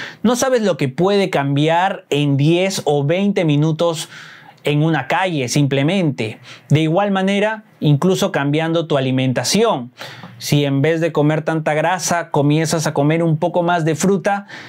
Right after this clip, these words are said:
mira qué tal te va, mira qué tal te va en el día, qué energía diferente puedes llegar a tener. Esos pequeños detalles que pueden ser mínimos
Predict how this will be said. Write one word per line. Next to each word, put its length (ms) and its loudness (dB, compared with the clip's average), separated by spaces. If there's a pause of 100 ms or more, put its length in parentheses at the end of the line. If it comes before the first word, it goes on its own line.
(220)
mira 260 2
qué 100 0
tal 240 -2
te 120 0
va, 240 0
mira 340 -2
qué 140 0
tal 340 0
te 120 0
va 100 2
en 80 -2
el 140 2
día, 360 2
qué 120 -2
energía 720 0 (160)
diferente 640 0
puedes 300 0
llegar 280 0
a 100 -4
tener. 280 0 (360)
Esos 280 -2
pequeños 540 0
detalles 760 0
que 120 0
pueden 280 0
ser 260 0
mínimos 760 2